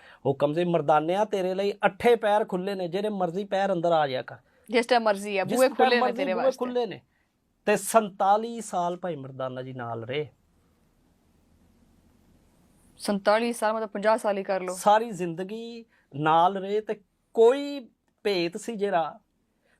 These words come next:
Speaker 1: ਕੋਈ ਛੁਪਾਇਆ ਨਹੀਂ ਬਾਬੇ ਨਾਨਕ ਨੇ ਉਹਨਾਂ ਨੂੰ, ਉਹਨੂੰ, ਉਹਨਾਂ ਨੂੰ ਦੇ ਹੀ ਦਿੱਤਾ ਸਾਰਾ ਕੁਛ।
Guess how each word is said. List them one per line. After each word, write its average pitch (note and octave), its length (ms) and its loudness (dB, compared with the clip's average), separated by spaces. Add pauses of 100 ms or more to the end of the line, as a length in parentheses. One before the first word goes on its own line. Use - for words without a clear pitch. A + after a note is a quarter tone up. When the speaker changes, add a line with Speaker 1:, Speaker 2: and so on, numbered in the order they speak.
(160)
Speaker 1:
ਕੋਈ A#3 220 6
ਛੁਪਾਇਆ F#3 520 2
ਨਹੀਂ B3+ 120 -6
ਬਾਬੇ F#3 260 -6
ਨਾਨਕ B2 340 -12
ਨੇ B2+ 140 -20
ਉਹਨਾਂ B2 200 -20
ਨੂੰ, A2 80 -20 (420)
ਉਹਨੂੰ, E3+ 240 -10 (140)
ਉਹਨਾਂ F3 220 -4
ਨੂੰ F#3 140 -6
ਦੇ D#3+ 240 2
ਹੀ F#3 80 0
ਦਿੱਤਾ C3+ 280 -6
ਸਾਰਾ A2+ 240 -12
ਕੁਛ। - 320 -18